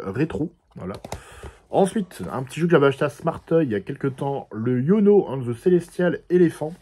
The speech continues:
Voilà, c'est un petit jeu d'énigmes, hein, euh, Yono, voilà. Petit jeu d'énigmes, hein. Ça passe,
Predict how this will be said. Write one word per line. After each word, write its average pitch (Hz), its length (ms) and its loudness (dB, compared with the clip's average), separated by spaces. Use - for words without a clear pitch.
Voilà, 101 220 -8
c'est 110 140 -10
un - 40 -6
petit - 160 -12
jeu 127 100 0
d'énigmes, 120 440 0
hein, 113 240 -6
euh, 92 180 -6
Yono, 107 380 -6
voilà. 92 220 -10
Petit 113 200 -10
jeu 117 120 0
d'énigmes, 110 440 -4
hein. 104 140 -10
Ça 107 140 -2
passe, 101 480 -8